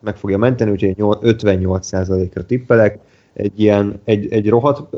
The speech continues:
paradicsomot kap, de, de nem lesz nézhetetlenül rossz, hanem ez a, amit már mondtam korábban, ilyen középszerű és felejthető semmiség. Többiek?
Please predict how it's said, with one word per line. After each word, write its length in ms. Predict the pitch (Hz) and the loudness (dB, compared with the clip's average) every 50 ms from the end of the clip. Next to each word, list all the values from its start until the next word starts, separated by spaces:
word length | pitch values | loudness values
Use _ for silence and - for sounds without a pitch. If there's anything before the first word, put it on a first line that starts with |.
| - - | -6 -2
paradicsomot 640 | - 139 135 139 135 139 135 - 139 135 127 127 | -2 0 0 0 0 -2 -2 -2 -2 -2 -2 -4
kap, 220 | - - 120 117 113 | -2 -2 -2 -2 0
de, 280 | - 117 110 110 110 | 0 2 4 4 4
de 120 | 104 98 107 | 2 2 0
nem 180 | 110 110 104 | 0 0 0
lesz 280 | 98 92 92 - - - | 0 -2 -2 -4 -8 -8
nézhetetlenül 720 | - 98 98 95 95 - - 87 95 92 - 95 92 98 | -4 -2 -2 -2 -2 -6 -8 -8 -6 -4 -4 -2 -2 0
rossz, 220 | 107 113 110 - | 0 0 0 -2
hanem 200 | - 104 98 92 | -4 -4 -4 -2
ez 120 | 92 92 92 95 | -4 -4 -2 -2
a, 180 | 92 90 85 - _ _ _ _ _ _ _ | -2 -2 -4 -8 _ _ _ _ _ _ _
amit 300 | - 117 117 113 104 90 | -4 -2 0 0 0 0
már 120 | - 98 95 | -2 -2 0
mondtam 320 | 98 101 95 95 95 92 | 0 0 0 -2 -4 -6
korábban, 440 | 95 - 98 98 98 95 92 92 92 | -2 -2 0 0 0 0 0 0 0
ilyen 140 | 92 92 92 | -2 -4 -4
középszerű 580 | - 92 87 95 92 92 - - 98 - 50 - - - _ _ _ - _ _ _ _ | -6 -8 -8 -8 -10 -10 -6 -6 -4 -4 -4 -6 -8 -14 _ _ _ -20 _ _ _ _
és 280 | - - - - - - | -16 -14 -14 -14 -14 -10
felejthető 540 | _ - 90 90 90 - - 90 - - 95 | _ -2 -2 -2 -2 -2 -4 -6 -4 -4 -4
semmiség. 580 | 90 - - 92 92 90 87 - - 101 104 - _ _ _ _ _ _ _ _ _ _ _ _ _ _ _ _ _ _ _ _ _ _ _ _ _ _ _ _ _ _ _ _ _ _ _ _ _ _ _ _ _ _ _ _ _ _ _ _ _ _ _ _ _ _ _ _ _ _ _ - | -4 -4 -4 -2 -2 -2 -4 -4 -4 -4 -4 -6 _ _ _ _ _ _ _ _ _ _ _ _ _ _ _ _ _ _ _ _ _ _ _ _ _ _ _ _ _ _ _ _ _ _ _ _ _ _ _ _ _ _ _ _ _ _ _ _ _ _ _ _ _ _ _ _ _ _ _ -10
Többiek? 380 | - 104 101 120 156 180 - | -8 -4 0 0 0 0 -2